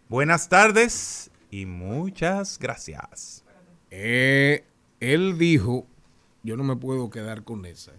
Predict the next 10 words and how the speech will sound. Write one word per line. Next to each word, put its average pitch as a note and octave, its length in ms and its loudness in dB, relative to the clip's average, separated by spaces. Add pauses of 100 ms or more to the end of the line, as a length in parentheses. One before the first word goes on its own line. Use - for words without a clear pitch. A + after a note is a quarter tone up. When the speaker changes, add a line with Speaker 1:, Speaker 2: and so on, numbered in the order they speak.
(120)
Speaker 2:
<laughs> E3+ 1500 -8
Yo D#3+ 360 -6 (400)
no C#3 220 -2
soy D3 360 0 (280)
del A2 240 -6
ámbito A#2+ 560 -8 (540)
ultraconservador A2+ 1300 -2
que A2+ 100 -10
es - 120 -12
usted. F2+ 440 -16